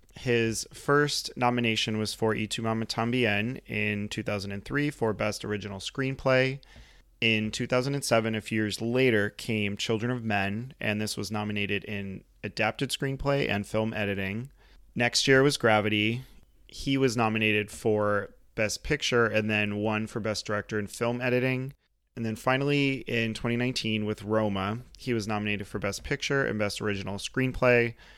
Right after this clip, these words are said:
won for Best Director, Best Cinematography, and Foreign Language Film. So other films from his filmography, Solo con tu pareja and Great Expectations,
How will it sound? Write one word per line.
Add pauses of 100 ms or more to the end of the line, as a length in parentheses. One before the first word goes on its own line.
(300)
won
for (120)
Best
Director,
Best
Cinematography,
and (140)
Foreign
Language
Film. (420)
So
other
films
from
his
filmography, (540)
Solo
con
tu
pareja (120)
and
Great
Expectations,